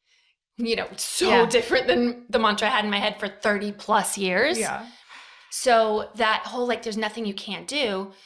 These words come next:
Speaker 1: I was like, "Okay, I just said I can't do something in my belief system. If there's nothing I can't do," then I go, "Oh,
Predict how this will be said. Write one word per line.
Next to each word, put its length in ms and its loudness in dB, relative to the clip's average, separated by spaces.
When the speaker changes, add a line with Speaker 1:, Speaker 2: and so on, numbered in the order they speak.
Speaker 1:
I 140 0
was 140 -8
like, 220 -4
"Okay, 500 -4
I 140 -8
just 140 -12
said 120 -6
I 40 -8
can't 260 -10
do 100 -10
something 300 -8
in 320 -8
my 180 -8
belief 440 -4
system. 360 -8
If 60 -8
there's 160 -10
nothing 320 -8
I 60 -8
can't 340 -14
do," 380 -4
then 140 -6
I 80 -4
go, 420 -4
"Oh, 320 -6